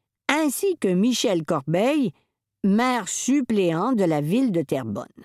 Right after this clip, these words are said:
Les conseillers municipaux, Raymond Berthiaume et Daniel Aucoin, Christine Poirier, ex-directrice de l'école et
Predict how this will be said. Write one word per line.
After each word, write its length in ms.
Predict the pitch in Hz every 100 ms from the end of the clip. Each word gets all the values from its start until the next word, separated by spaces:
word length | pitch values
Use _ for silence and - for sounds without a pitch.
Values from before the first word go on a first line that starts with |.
| - _ _ _ _ _ _ _ _ _ _ _ _ _ _ _ _ - - - -
Les 180 | 269 277
conseillers 500 | 269 269 - 240 226
municipaux, 720 | 220 208 202 247 202 302 359 - _ _
Raymond 460 | - 180 190 180 165
Berthiaume 800 | 165 160 - 190 190 320 339 170 - _ -
et 220 | 240 202
Daniel 520 | 156 160 160 156 151
Aucoin, 480 | 175 185 220 254 349 - _ _ _ _ _
Christine 680 | 196 196 269 - - 247 226
Poirier, 600 | 240 220 214 196 220 381 - _ _ _ _
ex-directrice 1300 | 226 226 - - 160 151 160 151 147 180 233 202 156
de 100 | 156
l'école 640 | 160 156 175 214 320 202 - _ _ _
et 180 | 247